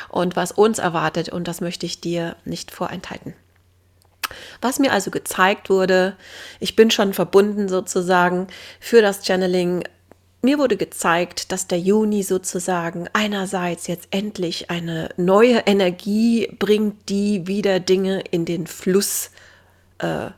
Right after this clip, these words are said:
erlaubt zu gehen. Ja, also wenn du das Gefühl hattest im Mai, du steckst fest und das fühlt sich an wie Kaugummi und du hast Sachen geplant und sie kommen irgendwie nicht auf den Weg und es fühlt sich schwer an und zäh,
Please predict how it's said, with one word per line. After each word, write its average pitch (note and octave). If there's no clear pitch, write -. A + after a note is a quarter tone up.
erlaubt F3
zu -
gehen. D3
Ja, F3
also F3+
wenn F#3+
du G3+
das F#3
Gefühl G3+
hattest F#3+
im F3
Mai, E3+
du F#3
steckst -
fest -
und D#3+
das -
fühlt A3+
sich -
an F#3
wie D#3
Kaugummi G3
und E3+
du E3
hast F3
Sachen F#3
geplant F3+
und E3
sie E3+
kommen G3
irgendwie F#3
nicht E3+
auf E3+
den D#3+
Weg G#3
und E3+
es -
fühlt G#3
sich -
schwer F#3+
an F#3+
und F3+
zäh, G#3